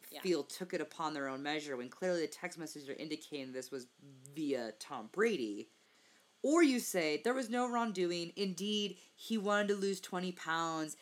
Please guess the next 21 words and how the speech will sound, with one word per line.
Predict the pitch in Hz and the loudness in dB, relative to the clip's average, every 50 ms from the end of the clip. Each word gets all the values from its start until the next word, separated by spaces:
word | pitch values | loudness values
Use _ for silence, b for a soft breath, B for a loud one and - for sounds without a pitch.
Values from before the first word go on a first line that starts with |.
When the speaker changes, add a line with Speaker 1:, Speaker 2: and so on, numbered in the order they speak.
| B B B B - | B B B B -4
Speaker 2:
and | 190 196 202 | -2 -2 -2
he | 202 | -2
takes | 190 - 185 202 196 185 - | -4 -2 0 0 0 0 0
a | 214 | -2
minute | 196 190 185 185 180 | -2 -2 -4 -4 -6
forty | - - - 190 185 185 180 180 | -6 -6 -2 0 2 2 2 0
in | 175 | 0
the | 180 | -2
bathroom. | 170 170 165 156 151 156 - - - 165 165 156 156 151 156 B B B B B _ - - - | -2 0 2 2 2 2 -2 -6 -6 -6 -4 -4 -4 -6 -8 B B B B B _ -20 -6 -2
Who | 226 254 | 2 4
are | 247 240 226 | 4 4 4
we | 208 214 208 | 4 2 2
to | 190 196 | 2 2
say | 190 - - - 196 180 175 175 175 170 | 2 0 0 2 4 4 6 6 6 4
what | 165 170 160 | 4 2 0
he | 165 175 | 0 -4
does, | 170 - 165 156 156 160 160 156 156 151 165 | -2 0 0 0 2 0 0 -2 -4 -6 -6
you | 165 | -6
know, | 156 151 147 147 147 | -4 -4 -4 -4 -4
in | 147 143 147 | -4 -6 -6
there?" | 147 143 139 139 139 139 139 139 139 | -6 -4 -4 -2 -2 -2 -2 -4 -6